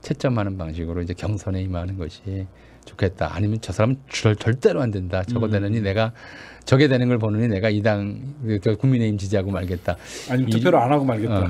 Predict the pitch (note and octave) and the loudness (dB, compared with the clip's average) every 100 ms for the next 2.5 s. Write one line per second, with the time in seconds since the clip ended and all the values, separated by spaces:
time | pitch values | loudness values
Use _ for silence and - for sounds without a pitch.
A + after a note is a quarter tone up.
0 | G#2 G#2 G#2 F3 E3 A#2 B2+ C3+ F#2+ G#2+ | 0 0 0 -2 0 -2 -2 -2 -2 -4
1 | G2+ G#2 G2+ G2+ F#2+ F2+ F#2 F#2+ F#2 F#2+ | -4 -6 -8 -6 -4 -4 -4 -6 -6 -6
2 | F2+ F2+ F2+ F#2+ F2+ | -6 -6 -8 -6 -6